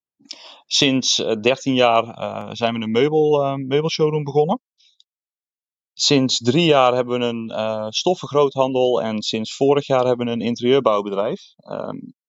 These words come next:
dus een hoop, eh, een hoop verschillende takken. Eh, heel leuk om, eh, om je ambities, eh, waar te maken. Maar goed,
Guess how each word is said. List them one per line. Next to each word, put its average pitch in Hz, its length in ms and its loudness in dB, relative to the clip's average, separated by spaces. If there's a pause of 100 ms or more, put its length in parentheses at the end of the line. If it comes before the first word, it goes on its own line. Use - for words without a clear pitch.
(380)
dus 113 120 -10
een 113 80 0
hoop, 131 320 2
eh, 120 160 4
een 113 120 -2
hoop 127 180 2
verschillende 127 480 0
takken. 147 400 0 (880)
Eh, 107 180 0
heel 117 220 4
leuk 113 260 2
om, 107 200 -6
eh, 104 320 0
om 110 180 -2
je 107 60 0
ambities, 120 560 -2
eh, 123 140 4
waar 123 260 4
te 123 120 -6
maken. 120 340 -2
Maar 110 100 -6
goed, - 300 -8